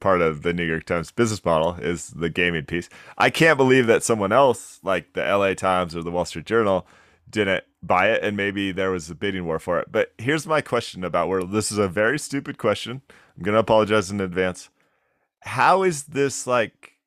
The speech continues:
proprietary technology? Like, you can Google Wordle and find seventy-five different websites, it seems,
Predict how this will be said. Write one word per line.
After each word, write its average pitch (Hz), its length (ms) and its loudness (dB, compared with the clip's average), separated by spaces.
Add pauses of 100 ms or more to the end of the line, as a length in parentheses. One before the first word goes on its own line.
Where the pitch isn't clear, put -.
(220)
proprietary 110 880 0
technology? 101 760 0
Like, 104 220 2
you 156 120 0
can 208 220 0
Google 127 360 2
Wordle 101 440 2 (220)
and 98 160 -2
find 104 420 2 (500)
seventy-five 139 760 0
different 95 320 -6
websites, 87 480 -4
it 78 120 -12
seems, 85 500 -6